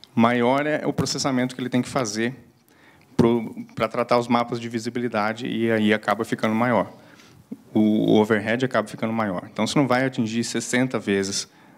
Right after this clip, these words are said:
a velocidade, você vai atingir menos, tá? Cinquenta vezes, quarenta vezes. Tá? Mais nodes, mais transações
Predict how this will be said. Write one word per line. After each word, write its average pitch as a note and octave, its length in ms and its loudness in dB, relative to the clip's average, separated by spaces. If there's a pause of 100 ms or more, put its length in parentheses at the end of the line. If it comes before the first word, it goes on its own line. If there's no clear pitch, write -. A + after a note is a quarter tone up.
a - 80 -2
velocidade, G2+ 540 0
você - 60 -8
vai G2 80 -2
atingir G#2+ 300 2
menos, A#2+ 400 0
tá? - 160 -14
Cinquenta - 560 -6
vezes, A2 400 0
quarenta F#2 420 -4
vezes. G2 360 -6 (1600)
Tá? G2 140 2
Mais G#2 220 4
nodes, A#2 300 2
mais A2+ 280 -2
transações A#2+ 800 0